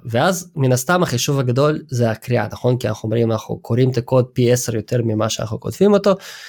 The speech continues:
ולכן אם הקוד יהיה יותר קריא, ובלה בלה בלה. שוב פעם, זה נשמע מאוד פשוט ומאוד כיף, אה, ומאוד טוב על ה-, על ה-, על הנייר, אבל אז כאילו אתה צריך לשאול את עצמך, "אוקיי,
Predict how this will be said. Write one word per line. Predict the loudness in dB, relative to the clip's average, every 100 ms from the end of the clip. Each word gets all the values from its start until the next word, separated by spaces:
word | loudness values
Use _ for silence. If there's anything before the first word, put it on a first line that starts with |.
| -20 -4
ולכן | -2 2 4
אם | 4
הקוד | 2 2 2
יהיה | 4
יותר | 2 2 0
קריא, | 0 0 2 0 -4 _ _ -10
ובלה | -4 0 2 2
בלה | 2 -2
בלה. | -2 -6 _ _ _ _ _ _ _ _ _ _ _
שוב | -4 0 0
פעם, | 0 -2 -6 _ _ _ -8
זה | 2 4
נשמע | 4 2 2
מאוד | 4 2 0
פשוט | -4 -2 -4 -2
ומאוד | 0 2 0
כיף, | -4 -6 -6 -10 _ _ -8
אה, | -2 0
ומאוד | 4 4 4
טוב | 4 4
על | 2
ה-, | 2 -2
על | -4 -4
ה-, | -2 -2 -4 -6 -6
על | -2
הנייר, | 0 2 2 2
אבל | 0 -4 -6 -20 _
אז | -4 0
כאילו | 2
אתה | 2
צריך | 0 -6
לשאול | 0 0
את |
עצמך, | 0 -4 -2
"אוקיי, | -2 2 2